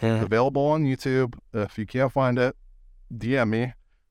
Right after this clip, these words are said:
Speaker 2: Um, but it's an amazing documentary that covers the era, and it's kind of, like, known as the essential for the nineteen twenties. And then I also recommend this book, um, The Genius of the System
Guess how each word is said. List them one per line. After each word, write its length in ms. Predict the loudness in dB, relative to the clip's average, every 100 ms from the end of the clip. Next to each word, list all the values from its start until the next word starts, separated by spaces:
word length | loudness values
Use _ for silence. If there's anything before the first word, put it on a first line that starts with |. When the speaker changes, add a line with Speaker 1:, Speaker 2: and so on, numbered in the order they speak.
| _
Speaker 2:
Um, 480 | 0 4 4 2 -2 0
but 160 | 0
it's 260 | 0 -2 -4
an 80 | -2
amazing 520 | 0 0 0 -2 2
documentary 580 | 2 2 -2 -2 0 -2
that 160 | -4
covers 380 | -2 0 0 -2
the 120 | -4
era, 380 | -2 0 0 0
and 80 | -2
it's 140 | -6
kind 180 | -4 -2
of, 100 | 0
like, 280 | -2 -2 -8 -20 _ -18 -4
known 240 | 0 2
as 160 | 0 0
the 160 | -2
essential 480 | -2 0 -2 0 0
for 100 | 0
the 80 | -2
nineteen 300 | -2 -4 -6
twenties. 460 | -6 -6 -6 -8 -14 _ -20 -20 -20 -20 -6
And 80 |
then 80 | -2
I 40 | 0
also 280 | 0 0
recommend 480 | 0 0 0 0 0
this 140 | -2 0
book, 340 | 2 2 0 -4
um, 420 | 0 2 0 -2
The 100 | -4
Genius 460 | -2 0 0 0 -2
of 80 | -4
the 80 | -4
System 600 | -4 -4 -4 -4 -4